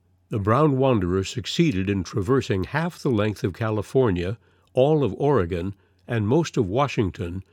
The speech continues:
before he was picked up and returned to collect. A remarkable thing was the speed with which he traveled.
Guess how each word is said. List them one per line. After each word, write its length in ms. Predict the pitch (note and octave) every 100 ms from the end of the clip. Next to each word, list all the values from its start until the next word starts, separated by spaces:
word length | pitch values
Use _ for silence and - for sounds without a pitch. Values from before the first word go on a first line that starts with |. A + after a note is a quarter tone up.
| _ _
before 320 | - A2 A#2+ A2+
he 60 |
was 180 | F#2+ E2+
picked 320 | - B2+ -
up 220 | D3+ E3 _ _ _ -
and 140 | C3+
returned 440 | C3 - G#2+ F#2+
to 60 | F2
collect. 680 | - G#2+ G#2 D2+ E2 - - _ _ _ _ _ _ _ _ _ -
A 100 | D#3
remarkable 640 | E3+ E3 A3+ G#3 F#3 F3+
thing 280 | D3 C#3 A#2
was 140 | F#2
the 100 | F2+
speed 520 | - - D#3 E3+ F2+
with 140 | D#2 F2
which 220 | F2+ -
he 100 | G2
traveled. 580 | - B2 A2 E2+ C2+